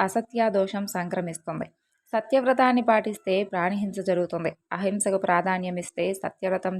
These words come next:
భంగమవుతుంది. అప్పుడు ఉతద్యునికి ఏం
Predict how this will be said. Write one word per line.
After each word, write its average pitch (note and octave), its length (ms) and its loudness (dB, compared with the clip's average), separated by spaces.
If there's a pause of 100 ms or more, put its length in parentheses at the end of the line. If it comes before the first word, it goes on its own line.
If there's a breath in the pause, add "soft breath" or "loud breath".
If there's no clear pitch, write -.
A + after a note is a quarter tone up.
(140)
భంగమవుతుంది. E3+ 760 -2 (720)
అప్పుడు A3+ 500 4 (960)
ఉతద్యునికి G#3+ 580 0
ఏం G3 240 2